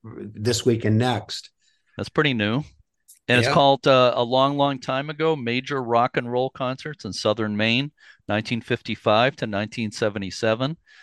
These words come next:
Speaker 1: Yeah.
Speaker 2: I, I was pleasantly surprised to read, read about that.
Speaker 1: <laughs>
Speaker 2: So, uh, tell, tell me a little bit more about it.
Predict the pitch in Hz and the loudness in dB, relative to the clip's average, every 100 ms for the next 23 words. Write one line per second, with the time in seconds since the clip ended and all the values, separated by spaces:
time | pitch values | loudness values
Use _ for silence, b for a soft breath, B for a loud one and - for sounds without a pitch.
0 | B B 107 98 - - 110 _ 120 120 | B B -2 -2 -4 -8 -10 _ 0 2
1 | 120 104 - - _ _ _ - 151 180 | 2 -2 -8 -12 _ _ _ 0 0 0
2 | 151 143 - 113 120 120 156 202 - - | -2 -4 -4 0 2 4 2 -2 -10 -16
3 | b - 117 131 139 127 123 147 156 156 | b -8 -2 -2 -4 -4 -4 0 0 2
4 | - 165 180 _ B B - - - 143 | 2 0 0 _ B B -12 -12 -6 2
5 | 139 131 135 135 131 - 165 175 160 170 | 2 2 -6 -6 -2 0 -2 -2 -4 0
6 | 170 160 139 151 147 143 143 147 131 | 0 -2 -4 -6 -2 -4 4 4 4